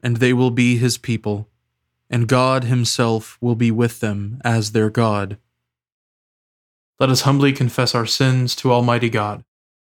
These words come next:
Almighty and most merciful Father,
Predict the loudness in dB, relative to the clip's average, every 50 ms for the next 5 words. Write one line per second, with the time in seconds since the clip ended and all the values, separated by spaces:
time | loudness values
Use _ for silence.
0 | _ _ _ _ _ _ _ _ _ _ _ _ _ _ _ _ _ _ -4 -2
1 | 0 2 2 2 2 2 2 0 -2 -4 -6 -10 _ _ _ -4 -2 -2 -2 -2
2 | -2 -2 0 0 2 2 0 -2 -4 -6 -6 -8 -4 -2 -2 0 0 0 -2 -4
3 | -6 -8